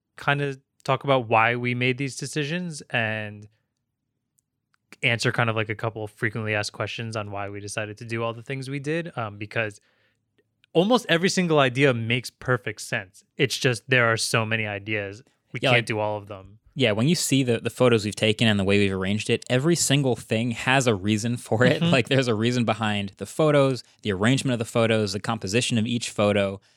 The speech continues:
Speaker 2: the arrangement of the bracket when you eventually get that revealed. We're kind of in the middle of it right now. We're after, like, three and a half rounds or
Speaker 1: Yeah.
Speaker 2: something like that.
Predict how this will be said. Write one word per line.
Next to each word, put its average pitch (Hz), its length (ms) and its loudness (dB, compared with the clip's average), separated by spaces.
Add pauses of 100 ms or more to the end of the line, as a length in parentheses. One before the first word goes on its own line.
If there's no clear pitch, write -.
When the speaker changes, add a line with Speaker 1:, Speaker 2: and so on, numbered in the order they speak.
(180)
Speaker 2:
the 107 220 0
arrangement 110 400 0
of 90 100 -6
the 87 80 -14
bracket 101 640 -6
when 123 160 0
you 127 80 4
eventually 127 320 -4
get 123 160 -4
that 135 120 -2
revealed. 131 360 -2
We're 104 80 -4
kind 190 180 0
of 135 60 0
in 131 80 -2
the 95 60 -2
middle 104 240 4
of 120 100 2
it 127 60 -2
right 123 220 0
now. 120 240 0
We're 101 120 -2
after, 101 240 -4
like, 90 140 -8
three 107 260 -6
and 101 100 -2
a - 20 -6
half 95 280 -8
rounds 95 300 -2
or - 40 -2
Speaker 1:
Yeah. 107 60 -4
Speaker 2:
something 98 240 -6
like 90 160 -10
that. 104 300 -4